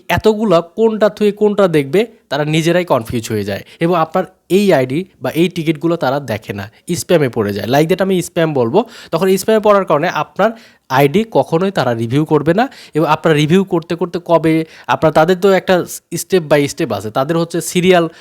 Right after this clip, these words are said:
পড়ে। আপনি যখন, আমি একটা সাপোর্টে মেইল দিচ্ছি, তখন কিন্তু তাদের কাছে যা জমা হচ্ছে। এরকমভাবে হাজার হাজার মানুষ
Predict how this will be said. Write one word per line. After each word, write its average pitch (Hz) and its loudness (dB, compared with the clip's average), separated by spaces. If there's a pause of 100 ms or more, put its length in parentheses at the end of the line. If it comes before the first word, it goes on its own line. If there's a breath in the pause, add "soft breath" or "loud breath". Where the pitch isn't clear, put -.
(120)
পড়ে। 143 4
আপনি 120 -2
যখন, 170 0
আমি 170 2
একটা 175 2
সাপোর্টে 165 0 (260 loud breath)
মেইল 165 6
দিচ্ছি, 151 -4
তখন 170 -2
কিন্তু 175 -10
তাদের 151 -4
কাছে 151 -6
যা 147 2
জমা 190 4
হচ্ছে। 107 -4 (240 loud breath)
এরকমভাবে 196 -2
হাজার 190 0
হাজার 190 0
মানুষ 175 2